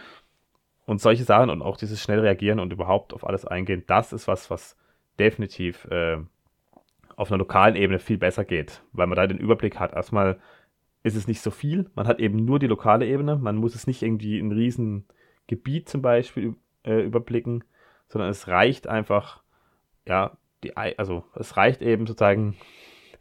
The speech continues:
keine Ahnung, einen Kilometer in jede Richtung, sozusagen nur den lokalen Ort zu betrachten. Und man kennt sie ja eben auch aus, also die Ortskräfte kennen sie halt vor Ort auch aus. Die,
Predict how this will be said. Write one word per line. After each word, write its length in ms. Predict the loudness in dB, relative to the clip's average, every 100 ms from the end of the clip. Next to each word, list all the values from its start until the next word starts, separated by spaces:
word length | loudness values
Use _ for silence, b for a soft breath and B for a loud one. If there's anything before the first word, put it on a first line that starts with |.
| B B B B B B B B B _
keine 160 | -2
Ahnung, 340 | 2 2 0 -4
einen 120 | -8 -2
Kilometer 360 | 4 6 6
in 40 | 6
jede 160 | 6
Richtung, 440 | 4 4 2 2 -2 -8
sozusagen 400 | -4 0 2 2
nur 100 | 2
den 100 | 4
lokalen 380 | 2 4 4 6
Ort 260 | 2 2
zu 80 | -2
betrachten. 560 | -6 0 0 0 -6 -6 B B B B B B _ _ _ _ 2
Und 340 | 2 2 -4 0
man 160 | 0
kennt 260 | 4 2 4
sie 80 | 0
ja 100 | 0
eben 160 | -2
auch 160 | -4 2
aus, 300 | 4 6 4
also 120 | -2
die 120 | -2
Ortskräfte 680 | 0 0 -4 0 2 2 -4
kennen 260 | 0 0 2
sie 120 | 0
halt 120 | 0
vor 160 | 0 2
Ort 240 | 0 -2
auch 120 | -4
aus. 500 | 2 2 2 -6 -20 b b b _ _
Die, 320 | -4 -2 -2